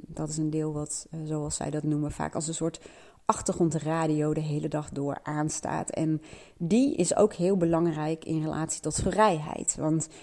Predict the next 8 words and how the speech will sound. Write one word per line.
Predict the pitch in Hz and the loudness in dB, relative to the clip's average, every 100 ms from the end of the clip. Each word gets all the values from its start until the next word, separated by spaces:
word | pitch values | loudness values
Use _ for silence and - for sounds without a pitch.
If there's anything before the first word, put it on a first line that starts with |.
| - - | -20 -8
als | - 180 185 | 2 4 4
jouw | 185 165 | 2 2
innerlijke | 180 190 180 175 165 | 4 6 4 2 -4
criticus | - 185 170 160 156 | -4 -4 -4 -4 -4
een | - 156 | -4 -4
soort | 156 160 - _ _ | -4 -4 -8 _ _
regel | 147 165 214 233 175 156 | -4 2 4 4 2 0
heeft | 156 156 156 - | 0 0 -2 -4